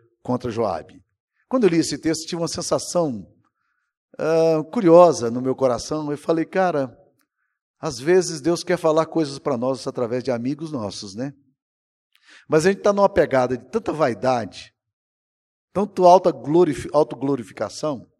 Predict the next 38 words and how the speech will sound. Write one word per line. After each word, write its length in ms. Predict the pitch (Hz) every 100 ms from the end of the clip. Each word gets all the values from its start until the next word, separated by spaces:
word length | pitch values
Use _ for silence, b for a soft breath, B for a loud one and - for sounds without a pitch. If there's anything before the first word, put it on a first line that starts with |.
| _ b b b _
que 80 | 202
ao 80 |
invés 680 | 220 165 202 214 120 - - _ _ _
da 160 | 151
gente 280 | 147 175 -
parar 420 | 185 185 175 165
e 80 | 135
dizer: 580 | 123 123 135 139 117 -
"Deus 180 | 131 208
tá 80 | 202
querendo 300 | - 123 120
falar 320 | - 113 117
alguma 240 | 110 113 110
coisa 240 | 131 107
através 380 | 101 107 98 107
dessa 200 | 104 98
pessoa 400 | 104 98 131 127
com 100 | 120
a 40 |
minha 160 | 113 110
vida?", 320 | 131 160 165 _ _ _ _ _ _ _ _ _
a 80 | 135
gente 220 | 190 190
reage 480 | 214 196 185 196 190
a 40 |
ela. 340 | 180 180 160 - - - _ _ _ _ B B
E 40 |
reage 500 | 175 247 247 214 240
de 80 | 226
forma 320 | - 233 226
violenta. 640 | 208 254 208 208 254 254 - _ _ _ _ _ _
Foi 160 | 233
o 80 | 226
que 80 | 233
Davi 320 | 208 180 254
fez. 400 | 269 269 294 226 - - - - _ _ _
Davi 240 | - 240 262
não, 140 | 240